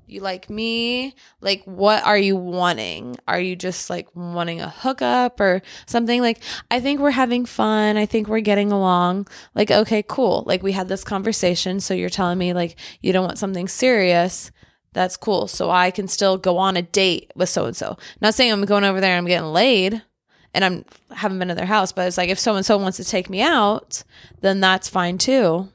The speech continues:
because we're just casual. We're nothing serious. So the door is open, and I'll ha-, be talking with them, like, the same thing, like, just letting you know, like,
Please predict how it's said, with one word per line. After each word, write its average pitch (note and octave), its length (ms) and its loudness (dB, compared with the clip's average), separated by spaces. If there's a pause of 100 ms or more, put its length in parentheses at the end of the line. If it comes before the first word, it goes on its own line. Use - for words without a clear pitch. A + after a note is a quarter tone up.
(120)
because F3 680 2 (360)
we're F#3+ 240 2
just F3 240 -4
casual. F3 640 2
We're E3+ 100 -2
nothing E3+ 300 -4
serious. E3 760 0 (300)
So E3+ 460 2 (300)
the G3 100 0
door F#3 200 2
is F3+ 120 2
open, F#3 500 0 (540)
and F#3 240 2
I'll E3+ 420 2 (100)
ha-, G3 140 -8 (160)
be F#3 160 -2
talking F3 320 -4
with E3+ 160 -6
them, E3+ 320 0
like, E3 220 -2
the F3 100 0
same F3 400 2
thing, F3 440 0
like, E3+ 360 0 (320)
just F#3 240 -4
letting E3+ 240 2
you E3 100 -6
know, G3 720 2
like, E3+ 320 2